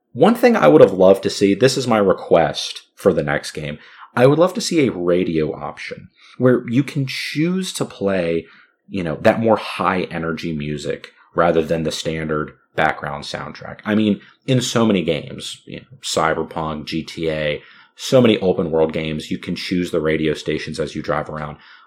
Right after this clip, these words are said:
I would love to see, you know, Miles with a pair of headphones on, and there's, like, two, three different radio stations that you can get other than the standard background music.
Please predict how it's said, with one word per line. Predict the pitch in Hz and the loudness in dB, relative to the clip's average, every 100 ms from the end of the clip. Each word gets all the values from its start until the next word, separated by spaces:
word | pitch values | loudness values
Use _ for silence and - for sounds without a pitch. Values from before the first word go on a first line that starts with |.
| _ | _
I | 98 113 | -2 2
would | 101 80 | 2 0
love | 80 82 90 92 90 87 | -2 2 6 8 6 2
to | - | -6
see, | - - 87 80 76 73 - _ _ _ | -8 -6 -2 -2 -2 -6 -10 _ _ _
you | 87 | -12
know, | 71 73 - | -10 -12 -10
Miles | - 95 87 82 82 | -2 2 4 4 2
with | 82 | -2
a | |
pair | 80 90 80 | -4 0 0
of | |
headphones | 78 78 - 76 71 | -2 -4 -6 -6 -6
on, | 73 71 71 73 - _ _ _ _ _ _ - | -6 -6 -8 -10 -14 _ _ _ _ _ _ -6
and | 90 | 0
there's, | 82 | 0
like, | 80 - | 0 -6
two, | - - 107 104 | 0 6 8 8
three | - 85 90 90 | 4 -2 2 2
different | 82 78 | 2 0
radio | 85 82 80 | 2 2 0
stations | 73 - 78 - 78 76 | -2 -2 -4 -4 -8 -4
that | - | -4
you | 78 | -4
can | - 82 | -10 -8
get | 80 78 - | -2 -2 -2
other | 90 85 | -2 0
than | 82 80 | 0 -2
the | 78 | -4
standard | - 80 80 80 76 | -6 -6 -4 -4 -2
background | 76 71 78 73 | -4 -2 -4 -4
music. | 73 76 73 | -6 -6 -8